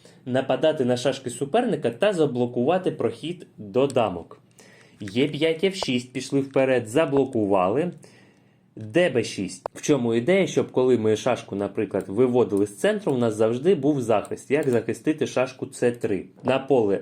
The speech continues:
А шість пішов суперник. І зараз нам потрібно передати йому хід, щоб ми починали ходити, коли суперник знаходився з, з поля Ф вісім. Ми пішли на поле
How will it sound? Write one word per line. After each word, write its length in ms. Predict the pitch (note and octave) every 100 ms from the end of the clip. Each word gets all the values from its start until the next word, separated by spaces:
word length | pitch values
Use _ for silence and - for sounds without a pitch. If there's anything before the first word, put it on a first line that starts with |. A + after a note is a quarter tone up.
| -
А 120 | A#2
шість 400 | G#2 - F#2+ F#2
пішов 360 | C3 B2 D3+ C#3+
суперник. 680 | - D3 E3 D#3+ E3 D#3+ -
І 100 | -
зараз 380 | B2 F3+ G3+ D3
нам 140 | C#3 B2+
потрібно 420 | B2 F3 E3+ B2
передати 640 | B2+ A#2 A2 D#3 F#3 E3
йому 480 | B2 A2 A2 D3 C#3+ -
хід, 420 | - D3 C3 - - _
щоб 220 | - B2
ми 120 | B2 A#2+
починали 580 | B2 A#2 A#2+ A#2+ A2+
ходити, 460 | G2+ B2 C#3 A#3 G3+
коли 240 | - A2
суперник 460 | G#2 - F#3 G3+ C#3
знаходився 640 | A#2 A2+ F3+ F3 D3 A#2+
з, 120 | A2+ -
з 100 | -
поля 400 | - D#3 C#3+ -
Ф 220 | D3 C#3+
вісім. 300 | A#2 G2 -
Ми 120 | C#3+
пішли 300 | F#3 B2+ -
на 140 | G#2+ G#2+
поле 340 | G#2+ G2 G2+